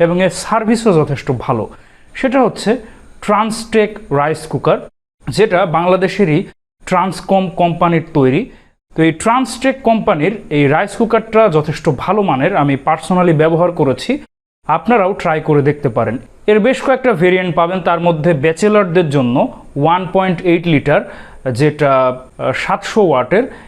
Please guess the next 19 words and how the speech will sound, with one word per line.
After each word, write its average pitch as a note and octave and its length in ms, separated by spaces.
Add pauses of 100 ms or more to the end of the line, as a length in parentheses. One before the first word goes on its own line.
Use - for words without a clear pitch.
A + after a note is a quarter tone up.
(180)
এবং C#3 120 (140)
এর G#3+ 160
থেকে A3+ 180 (100)
বড় G3 140 (120)
যেগুলো C#3+ 320
সেটা F3 220
হচ্ছে E3 240
টু G3+ 60 (100)
পয়েন্ট F#3+ 220
এইট E3+ 240
লিটার, E3 240 (220)
সেটা F3+ 240
হচ্ছে F3 160 (180)
এক D#3 140
হাজার C#3 260
ওয়াটের। A#2+ 320 (400)
তো A3 120
আপনি A#3+ 160 (120)
যদি B3 140